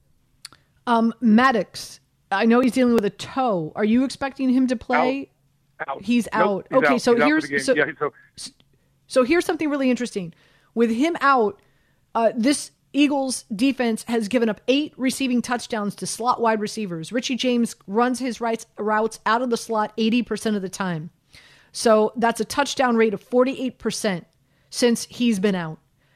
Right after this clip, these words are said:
Speaker 1: So I'm looking at Richie James anytime touchdown. Make sense?
Speaker 2: So, yeah, so, so that's the, that's where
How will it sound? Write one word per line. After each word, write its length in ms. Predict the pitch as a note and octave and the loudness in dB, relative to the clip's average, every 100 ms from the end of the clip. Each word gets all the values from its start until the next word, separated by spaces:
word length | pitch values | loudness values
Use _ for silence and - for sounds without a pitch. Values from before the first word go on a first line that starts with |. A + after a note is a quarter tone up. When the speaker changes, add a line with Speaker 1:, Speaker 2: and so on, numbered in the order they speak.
| _ | _
Speaker 1:
So 220 | - A#3 A3+ | -2 0 2
I'm 140 | B3 | 0
looking 240 | B3+ C4+ B3+ | 0 0 -2
at 100 | G#3 | 0
Richie 280 | C4 C#4+ | -2 -2
James 480 | A#3+ - A#3+ A3+ G#3 | -4 -2 0 0 0
anytime 580 | - B3 B3 - A3+ G#3+ | 0 2 2 0 -4 -4
touchdown. 640 | G3+ G#3 F#3 - F3 D#3+ D#3+ _ _ _ _ _ _ _ _ | -4 -6 -8 -8 -8 -10 -14 _ _ _ _ _ _ _ _
Make 180 | G#3+ A3+ | -2 0
sense? 400 | A#3 C4+ E4 - _ _ _ _ _ _ - | 0 -2 -6 -16 _ _ _ _ _ _ -4
Speaker 2:
So, 180 | G3+ G#3 | -2 0
yeah, 260 | A3 A3 F#3 | 0 0 0
so, 220 | A3+ G3+ - - | -2 -2 -2 0
so 240 | F#3 F#3+ | 2 2
that's 260 | F#3+ F3 F#3 - | 0 -2 -2 -4
the, 240 | F3+ F#3 E3+ | -2 -2 0
that's 280 | D#3 E3+ - | 0 0 -4
where 160 | D#3+ | -10